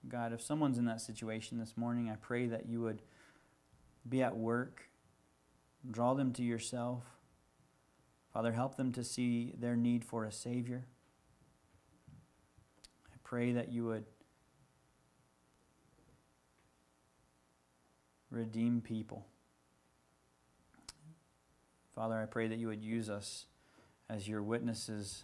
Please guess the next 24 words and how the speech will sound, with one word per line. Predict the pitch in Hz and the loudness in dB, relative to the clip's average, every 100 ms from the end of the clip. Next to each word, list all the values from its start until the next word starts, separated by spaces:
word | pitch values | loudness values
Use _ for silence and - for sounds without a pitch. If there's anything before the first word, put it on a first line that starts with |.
| 120 | -8
as | 101 | -6
we | 110 | -4
go | 110 110 | 0 0
out | 107 - | 0 -2
this | 107 - | -6 -2
week | 104 - | -2 -4
to | 107 101 98 - - - - - - | -6 -4 -6 -12 -20 -20 -20 -20 -8
communicate | - 107 107 110 104 - 120 | -2 0 0 -2 -4 -4 -8
the | 104 101 | -6 -4
redemption | 98 104 107 104 107 101 | -4 -2 -2 -2 -4 -4
that | 104 | -4
you | 104 104 104 - | -4 -4 -4 -4
offer. | 98 98 - 87 - _ _ _ - - - _ - - - - _ _ _ _ _ _ _ - _ _ _ _ _ 127 | -6 -6 -12 -14 -16 _ _ _ -20 -20 -20 _ -20 -20 -20 -20 _ _ _ _ _ _ _ -20 _ _ _ _ _ -6
We | 107 | -6
thank | 101 107 101 | -2 -4 -2
you | 101 101 101 - - - - _ _ _ _ _ _ _ _ - - | -6 -6 -8 -14 -20 -20 -20 _ _ _ _ _ _ _ _ -20 -16
for | - 107 | -6 -4
the | |
grace | 101 110 110 110 | -2 -2 -2 -4
that | - | -6
you've | 107 104 | -6 -4
given | 107 104 | -4 -4
us | 101 | -6
today | - 104 104 104 104 | -8 -6 -4 -2 -4